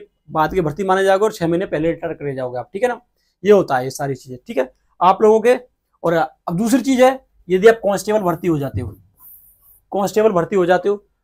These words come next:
अब हम क्या है, कांस्टेबल के बाद तीन साल बाद हम एलिजिबल हो जाते हैं सीपीओ डिपार्टमेंटली, यानी या फिर सब इंस्पेक्टर डिपार्टमेंटल,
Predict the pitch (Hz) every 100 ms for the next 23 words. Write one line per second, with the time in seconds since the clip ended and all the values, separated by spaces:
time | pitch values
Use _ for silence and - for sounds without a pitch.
0 | _ _ 220 233 247 262 254 220 220 285
1 | - 214 196 220 220 226 190 214 - _
2 | _ _ _ 226 254 254 226 214 185 185
3 | 190 185 214 - _ _ - 190 202 208
4 | 233 226 196 196 180 190 240 - _ _
5 | _ _ _ - - - 233 226 226 240
6 | 214 190 170 170 160 151 139 117 _ _
7 | _ - 156 170 220 - _ 170 175 233
8 | 247 _ - _ - 180 190 196 196 185
9 | 226 254 - _ _ _ - 180 196 185
10 | 160 156 143 135